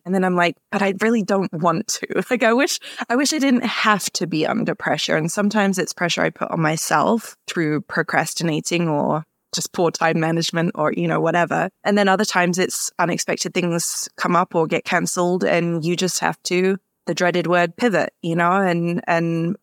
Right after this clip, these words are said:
we did that in the pandemic as well. And, you know, a project that I had been planning to do over the course of twelve months got launched in six weeks instead. And that's just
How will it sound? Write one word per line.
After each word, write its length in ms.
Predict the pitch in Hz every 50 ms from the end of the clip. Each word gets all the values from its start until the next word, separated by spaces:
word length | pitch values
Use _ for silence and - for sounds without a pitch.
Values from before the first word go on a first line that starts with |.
| _ -
we 120 | 175 170
did 140 | 165 170 165
that 160 | 180 170 -
in 60 | - 170
the 80 | 170
pandemic 640 | - - 175 165 160 156 156 160 170 185 196 - 170
as 180 | 160 151 -
well. 260 | 170 165 170 185 196
And, 380 | 202 180 165 165 165 160 160 165 _ _ _ _ -
you 140 | 190 190 185
know, 140 | 175 175
a 40 | 180
project 400 | - - 190 185 190 170 - -
that 140 | 190 175 -
I 120 | - 180
had 200 | 180 170 180 160
been 180 | 170 180 180 175
planning 420 | - - 185 180 175 180 175 175 165
to 460 | - - 185 170 170 165 160 160 170 - _ _ _ _ -
do 160 | - 226 226
over 140 | 202 185 190
the 80 | 185 170
course 260 | - 196 185 175 -
of 100 | 175 -
twelve 280 | - - 208 196 185
months 260 | 190 185 185 185 - -
got 180 | - 180 -
launched 300 | - 180 175 208 - -
in 120 | 185 175 175
six 260 | - 190 - - -
weeks 200 | 190 165 - -
instead. 400 | 185 190 - - 214 170 208 196
And 140 | - 170 175
that's 280 | 170 165 - - -
just 440 | - - 180 - - - - -